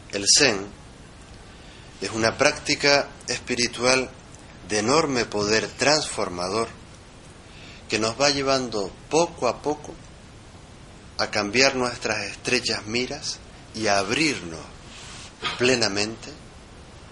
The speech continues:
a la constatación de que ante nuestros ojos la vida y la muerte se suceden la una a la otra en un perfecto equilibrio natural del cual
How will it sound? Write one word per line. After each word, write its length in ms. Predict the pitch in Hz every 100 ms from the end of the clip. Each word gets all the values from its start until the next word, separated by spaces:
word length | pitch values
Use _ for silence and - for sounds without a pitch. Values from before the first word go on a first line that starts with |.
| - - - -
a 100 | 110
la 200 | 104 104
constatación 840 | 104 101 107 98 98 - 127 123
de 160 | 110 107
que 300 | 110 101 92 -
ante 260 | - 95 98
nuestros 480 | 95 95 - 107 -
ojos 300 | 131 - 80 - - - - - - - - - - - - -
la 200 | 95 95
vida 320 | 104 131 127
y 60 | 110
la 120 | 104
muerte 480 | 101 113 85 - 78 - - - - -
se 160 | - -
suceden 640 | 98 92 120 113 113 107 -
la 240 | 98 95 101
una 360 | 123 131 104
a 20 |
la 180 | 87 87
otra 280 | 107 113 127 135 - - - - - - - -
en 140 | 98 113
un 120 | 123
perfecto 540 | 127 113 123 117 -
equilibrio 600 | 98 98 101 113 98 95
natural 480 | 90 90 87 95 135 151 - - - - - - - - - 85
del 200 | 92 82
cual 300 | - 101